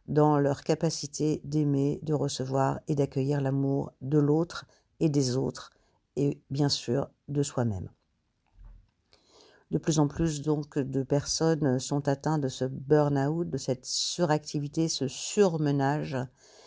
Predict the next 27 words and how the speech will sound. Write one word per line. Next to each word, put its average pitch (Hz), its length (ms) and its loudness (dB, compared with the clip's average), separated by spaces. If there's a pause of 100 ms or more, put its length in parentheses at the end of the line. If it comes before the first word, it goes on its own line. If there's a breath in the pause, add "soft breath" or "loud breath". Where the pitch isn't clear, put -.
(300 loud breath)
qui 165 140 2
ne 156 100 4
leur 151 220 2
permet 151 320 2
même 170 240 2
plus 190 180 -4
de 160 80 -2
se - 160 -4
reposer 139 720 -2
et 156 80 -2
de 143 100 0
devenir 143 540 -2 (100)
insomniaques 147 720 0
la 131 100 0
nuit, 147 380 0 (720 loud breath)
ne 160 120 2
trouvant, 160 640 2 (120)
euh, - 280 -6 (180)
que, 175 340 2 (140)
euh, - 340 -2 (220)
par 139 340 -4
des 139 500 -2
stupéfiants 170 920 -2 (100)
la 135 420 0
possibilité 156 680 -2
de 147 180 0
dormir 151 680 2